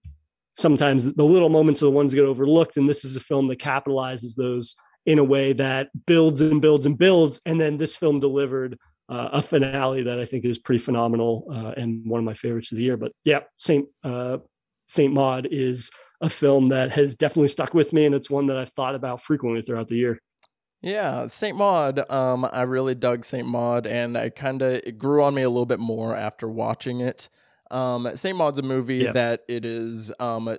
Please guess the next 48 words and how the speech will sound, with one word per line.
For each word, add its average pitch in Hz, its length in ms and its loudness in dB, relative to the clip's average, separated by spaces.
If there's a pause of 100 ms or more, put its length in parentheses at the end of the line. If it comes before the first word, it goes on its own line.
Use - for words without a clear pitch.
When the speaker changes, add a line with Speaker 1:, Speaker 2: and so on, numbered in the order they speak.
Speaker 2:
technically 123 640 -6
so 160 280 0
good, 113 360 -4
like, 110 180 -6
the 113 60 -6
way 127 220 -2
it's 120 120 -4
shot, 113 420 -4
the - 80 -8
score, 110 800 -4
um, 110 460 -6 (760)
Speaker 1:
Hmm. 147 60 -10
Speaker 2:
the, 117 340 0
the, 113 340 -6
there's 117 200 -6
so 139 180 0
many, 120 340 -4
like, 117 240 -6
it 120 80 -8
has 131 300 -4 (340)
a 127 100 -2
couple 127 320 0
of 117 60 0
my 117 100 -4
favorite 123 400 -4
sequences, 123 880 -2 (380)
um, 123 260 -4
of 120 200 0
the 113 80 0
year, 135 540 2
which 117 300 -6
I 113 120 -2
will 110 200 -4
get 113 220 -6
into 117 380 -6
in 113 240 -10 (100)
next 123 400 -6
episode. 113 480 -2
I 113 60 -4
do 113 200 -6
have 113 200 -8
a 117 140 -6
shout 110 300 -8
out 113 140 -6
for 113 100 -14
Saint - 240 -8
Maud 113 280 -6
there. 113 300 -6